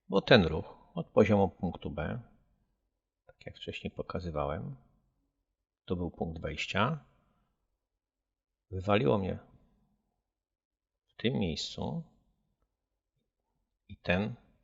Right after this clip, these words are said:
skrawek, że tak powiem, ruchu ceny mimo wszystko był moim zarobkiem. Wywaliło mnie na stop lossie, ale miałem operację mimo wszystko na plusie.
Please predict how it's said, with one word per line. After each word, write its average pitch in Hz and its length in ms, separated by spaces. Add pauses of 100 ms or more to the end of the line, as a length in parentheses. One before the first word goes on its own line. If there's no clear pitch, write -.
(2250)
skrawek, - 680 (1080)
że - 100
tak - 160
powiem, 101 240
ruchu - 260
ceny - 400 (500)
mimo 208 220
wszystko - 340
był 92 160
moim 90 280
zarobkiem. - 440 (400)
Wywaliło 156 460
mnie 98 100
na 90 120
stop - 260
lossie, - 360 (960)
ale - 240
miałem 87 320
operację - 640 (300)
mimo 160 260
wszystko - 360
na 107 120
plusie. - 340